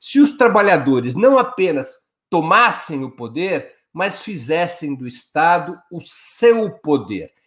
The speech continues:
Essa é a origem do célebre conceito de ditadura do proletariado. Karl Marx dizia na crítica ao programa de Ma-, de Gotha que todo Estado era uma ditadura de classe, mesmo que,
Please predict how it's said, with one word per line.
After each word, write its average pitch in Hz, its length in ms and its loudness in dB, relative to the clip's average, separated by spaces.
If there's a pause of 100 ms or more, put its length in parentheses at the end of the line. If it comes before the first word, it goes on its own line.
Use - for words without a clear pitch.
(140)
Essa 107 320 -8
é - 20 -6
a - 20 -6
origem 147 480 -4 (240)
do 139 120 -4
célebre 143 560 0
conceito 135 760 -6 (260)
de 120 160 -8
ditadura 139 1000 -2
do 127 160 -4
proletariado. 104 880 -6
Karl 113 200 0
Marx 135 540 0
dizia 147 420 -2
na 123 120 0
crítica 117 360 -12
ao 120 80 -6
programa 127 380 -6
de 165 160 -6
Ma-, 175 280 -2
de 143 260 -2
Gotha 185 440 2 (360)
que - 280 -10
todo 254 460 4
Estado 196 680 0
era 196 80 -4
uma 180 140 0
ditadura 170 560 -6
de 160 140 -14
classe, 120 500 -2
mesmo 202 760 -4
que, 185 360 -14